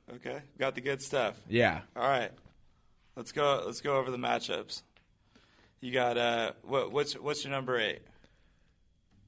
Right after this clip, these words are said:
Speaker 1: Or no, what's your, what's your one versus number eight?
Speaker 2: Oh, s-, okay. So turkey, turkey versus cranberries.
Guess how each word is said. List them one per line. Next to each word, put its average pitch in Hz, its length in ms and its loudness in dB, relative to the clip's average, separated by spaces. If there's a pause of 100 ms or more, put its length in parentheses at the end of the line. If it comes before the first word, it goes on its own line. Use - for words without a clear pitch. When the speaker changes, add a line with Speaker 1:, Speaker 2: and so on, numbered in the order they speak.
(180)
Speaker 1:
Or 135 260 -2
no, 143 160 2
what's 147 240 4
your, 139 160 0
what's 151 240 4
your 143 100 -2
one 135 240 4
versus 120 280 0
number 113 280 -2
eight? 95 220 0
Speaker 2:
Oh, 131 120 8
s-, - 160 -2
okay. 135 200 6
So 117 180 2
turkey, 156 380 8
turkey 170 460 8
versus 156 260 4
cranberries. 101 720 0